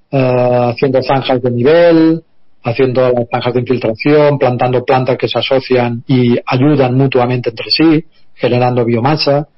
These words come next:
cubriendo el suelo, evitando la insolación,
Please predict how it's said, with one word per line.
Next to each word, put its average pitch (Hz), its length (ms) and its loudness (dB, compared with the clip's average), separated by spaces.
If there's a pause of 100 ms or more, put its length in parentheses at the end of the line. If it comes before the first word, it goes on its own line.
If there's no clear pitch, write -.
(100)
cubriendo 123 420 0
el 110 80 0
suelo, 151 500 2 (440)
evitando 123 480 0
la 120 80 2
insolación, 156 840 0